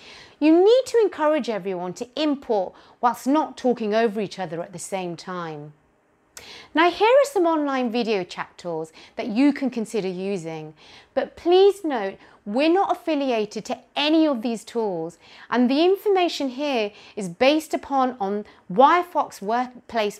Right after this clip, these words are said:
usage and research. Let's start off with a big leader, Zoom, which is great for video chat meetings. Now, I feel this is the best for enterprises.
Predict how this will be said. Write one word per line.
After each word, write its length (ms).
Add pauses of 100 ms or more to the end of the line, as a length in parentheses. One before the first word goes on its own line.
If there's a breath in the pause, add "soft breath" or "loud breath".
(120)
usage 540 (220)
and 480
research. 840 (1700 loud breath)
Let's 280
start 440
off 300
with 160
a 240 (380 soft breath)
big 320
leader, 580
Zoom, 560 (380 soft breath)
which 160
is 100
great 680
for 80
video 360
chat 300
meetings. 680 (280 soft breath)
Now, 160
I 280
feel 280
this 200
is 100
the 120
best 380
for 140
enterprises. 1000